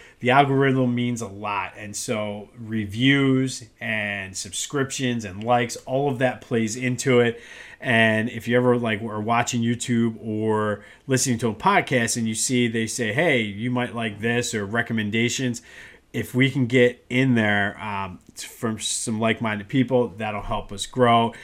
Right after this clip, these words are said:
and expand. And I keep mentioning it, but everybody keeps asking about live shows, and the, the bigger it gets, the better chance we can do to have live shows. So be sure to check that out.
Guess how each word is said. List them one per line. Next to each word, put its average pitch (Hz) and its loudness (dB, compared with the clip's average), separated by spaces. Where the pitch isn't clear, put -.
and 98 -12
expand. 202 6
And 139 -2
I 127 -10
keep 185 -4
mentioning 170 2
it, 117 0
but 127 0
everybody 165 2
keeps 139 -2
asking 139 0
about 117 -2
live 120 0
shows, 120 6
and 104 -8
the, 117 -4
the 113 -4
bigger 143 2
it 120 -2
gets, 127 -2
the 117 -4
better 117 -2
chance 110 -6
we 110 -10
can 104 -10
do 107 -6
to 101 -8
have 98 -8
live 98 -8
shows. 90 -10
So 98 -10
be 123 -4
sure 110 -6
to 101 -8
check 95 -12
that 117 0
out. 113 0